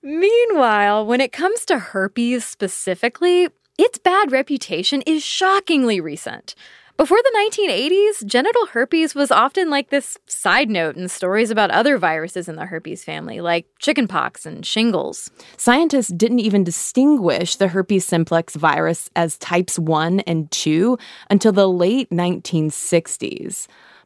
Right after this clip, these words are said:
Speaker 2: But once researchers figured out one type was likelier to cause genital herpes,
Speaker 1: That'd be H S V two.
Speaker 2: some very unscientific ideas began spreading.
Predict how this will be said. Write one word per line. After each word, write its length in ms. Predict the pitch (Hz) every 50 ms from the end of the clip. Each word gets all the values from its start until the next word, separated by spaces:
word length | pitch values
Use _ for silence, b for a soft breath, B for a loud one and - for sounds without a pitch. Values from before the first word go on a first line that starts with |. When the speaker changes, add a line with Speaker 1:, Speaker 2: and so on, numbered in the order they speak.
| b
Speaker 2:
But 140 | - 156 -
once 540 | 160 156 156 156 170 254 339 392 - - -
researchers 760 | 339 349 349 320 - 349 339 330 - - 330 320 320 294 -
figured 400 | - - 247 247 220 262 254 247
out 220 | 240 226 233 214 202
one 240 | 196 202 214 226
type 280 | 214 220 214 214 214 208
was 140 | 202 175 170
likelier 420 | 175 175 170 170 - 175 170 165
to 80 | 156 160
cause 420 | - - 156 147 147 147 143 147 151
genital 540 | 151 151 170 202 254 320 339 302 196 143 131
herpes, 680 | 143 151 135 123 - - 117 82 120 151 170 185 190 190
Speaker 1:
That'd 280 | 202 202 190 185 190 185
be 160 | 233 226 -
H 220 | - 180 185 -
S 160 | 226 226 - -
V 160 | - 302 -
two. 440 | - - 196 156 - - 190 262 285 _
Speaker 2:
some 340 | - - - 208 196 196 185
very 420 | 180 196 196 190 185 185 185 - - -
unscientific 960 | 269 294 302 311 311 - - 170 151 143 147 151 151 156 147 151 160 147 160
ideas 520 | 156 160 165 151 131 117 - 127 151 -
began 380 | 160 170 147 165 156 151 151 160
spreading. 600 | - - - - 151 - - - - - -